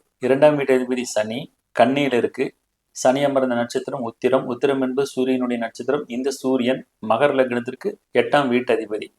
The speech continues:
மேலும் அந்த எட்டுக்குடைய சூரியன் இரண்டாம் வீட்டை பார்க்கிறாரு. ரூல் மூணு, ஆறு, ஏழு தொடர்பு. ஏழாம் வீட்டு அதிபதி சந்திரன்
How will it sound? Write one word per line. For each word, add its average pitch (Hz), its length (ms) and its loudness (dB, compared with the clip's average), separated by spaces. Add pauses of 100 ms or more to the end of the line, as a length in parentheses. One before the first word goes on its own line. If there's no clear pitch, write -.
(180)
மேலும் 127 340 2
அந்த 117 160 -4
எட்டுக்குடைய 131 400 -2
சூரியன் 139 400 -2
இரண்டாம் 123 360 -2
வீட்டை 123 260 -4 (340)
பார்க்கிறாரு. 107 480 0 (680)
ரூல் 127 280 2 (100)
மூணு, 120 300 -2 (460)
ஆறு, 139 380 6 (280)
ஏழு 127 200 2 (180)
தொடர்பு. 113 400 2 (340)
ஏழாம் 139 220 4
வீட்டு 123 180 0
அதிபதி 117 260 -4
சந்திரன் 120 400 -4